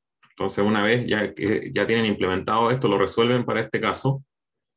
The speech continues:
es simplemente, no tienen que programar de nuevo, solamente tienen que repetir el experimento,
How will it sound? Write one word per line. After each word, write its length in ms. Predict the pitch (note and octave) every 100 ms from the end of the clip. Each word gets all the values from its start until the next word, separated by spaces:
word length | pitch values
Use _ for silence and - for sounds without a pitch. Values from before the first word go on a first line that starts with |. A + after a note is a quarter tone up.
| _ _ _ _
es 140 | - -
simplemente, 680 | A#2+ A#2 B2 C3 B2+ B2
no 140 | G#2 A2
tienen 220 | C3 C#3
que 100 | C3+
programar 480 | B2+ B2 B2 C3 B2+
de 100 | B2+
nuevo, 500 | C#3 C3+ B2+ C3 C3+
solamente 440 | - A#2 A#2+ A#2 A2
tienen 220 | A#2 A#2
que 100 | G#2
repetir 340 | G#2+ G2 C3
el 80 | D3
experimento, 800 | D#3 D#3 C#3 D3+ D#3 D#3 E3+ F#3+